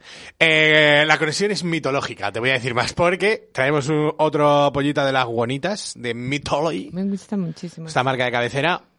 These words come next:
Speaker 1: Una polla multicolor con la bandera
Speaker 2: ¿Gay?
Speaker 1: gay, sí, el arco iris.
Speaker 2: L G T B I Q plus, eh, uno ochenta menos A B D.
Speaker 1: <laughs> Uno ochenta, uno ochenta mide de media. Eh, una polla con esos colores, morado, azul, verde.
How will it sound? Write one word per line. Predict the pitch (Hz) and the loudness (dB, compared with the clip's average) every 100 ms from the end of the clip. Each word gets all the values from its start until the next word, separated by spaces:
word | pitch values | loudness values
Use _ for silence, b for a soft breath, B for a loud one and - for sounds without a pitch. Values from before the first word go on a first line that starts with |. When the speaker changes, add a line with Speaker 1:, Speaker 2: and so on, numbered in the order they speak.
| _ _ - | _ _ -8
Speaker 1:
Una | 165 165 | 0 0
polla | 165 196 190 190 190 - - - - | 2 2 4 4 2 -2 -14 -18 -12
multicolor | - 165 165 170 170 160 156 147 160 208 | -6 -4 0 4 4 4 4 4 4 4
con | 170 | 2
la | 147 | 2
bandera | 139 139 147 147 139 135 131 127 127 123 120 120 113 | 0 0 0 2 2 0 0 0 0 0 0 -2 -4
Speaker 2:
¿Gay? | 113 120 196 | -4 -6 -6
Speaker 1:
gay, | 220 | -6
sí, | 135 | -4
el | 175 - | -2 -2
arco | 110 104 | -2 -2
iris. | 113 180 - - | -4 -4 -8 -4
Speaker 2:
L | 226 | -4
G | 233 240 | -2 -4
T | 233 | -4
B | 220 220 214 | -2 0 -2
I | |
Q | 214 208 202 | 0 0 0
plus, | 208 202 196 B B B B | 2 2 0 B B B B
eh, | - | -2
uno | 139 220 220 202 | 2 2 4 2
ochenta | 202 185 208 208 196 | 2 0 -2 0 0
menos | 196 185 185 | 0 -2 -2
A | 190 | -2
B | 180 | 2
D. | |
Speaker 1:
<laughs> | 175 123 - | 4 4 4
Uno | 202 226 | 6 6
ochenta, | 156 208 156 139 | 6 2 4 4
uno | 143 160 | 4 4
ochenta | 151 156 139 127 | 2 4 4 4
mide | 123 131 123 135 - | 4 2 0 -2 -6
de | 110 | -2
media. | 110 117 87 85 B B B B B | 0 -2 -4 -10 B B B B B
Eh, | 170 175 175 175 175 185 | 4 6 8 8 6 6
una | 220 165 | 4 6
polla | 147 156 | 6 4
con | 160 143 | 4 2
esos | 147 147 156 | 2 0 0
colores, | 170 185 220 247 254 - | 2 4 4 4 2 -2
morado, | 131 131 131 139 | -2 2 4 4
azul, | 139 - 190 196 196 120 | 2 2 2 4 2 -2
verde. | 117 139 131 127 | -4 -2 -2 -4